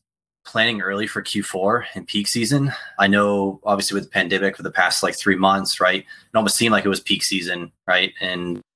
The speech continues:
it's kind of taking what that demand was and shifting that over to Q four. So trying to understand, like, how purchase behavior was these past three months and seeing if that can kind of correlate to Q four. I know, like I said, I was on a call, like, two days ago, I think, with a brand, and they,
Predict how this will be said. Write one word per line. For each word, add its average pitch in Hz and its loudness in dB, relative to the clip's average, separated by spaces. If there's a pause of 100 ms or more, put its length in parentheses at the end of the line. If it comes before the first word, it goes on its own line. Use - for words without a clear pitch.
(140)
it's - 0
kind 104 4
of 82 -6 (340)
taking 104 2
what 95 2
that 90 2
demand 92 0
was 98 2
and 85 -6 (120)
shifting 95 -2
that 87 4
over 85 -2
to 87 -4
Q 87 -6
four. 101 0 (300)
So 104 -8
trying 110 2
to 101 4
understand, 95 2
like, 85 0
how 95 2
purchase 92 -4
behavior 90 -4
was 87 -2
these 85 -6
past 90 0
three 127 2
months 139 2
and 95 -4
seeing 98 2
if 87 -2
that 92 2
can 85 -10
kind 90 0
of 85 -6
correlate 90 0
to 87 0
Q 92 -4
four. 90 0 (540)
I 104 4
know, 117 4
like 110 4
I 101 2
said, 107 2
I 101 4
was 98 0
on 104 4
a 98 2
call, 101 2
like, 95 -2 (280)
two - -6
days 113 0
ago, 127 2
I 120 4
think, 123 -2
with 107 -4
a 104 -2
brand, 104 0
and 98 -4
they, 92 -2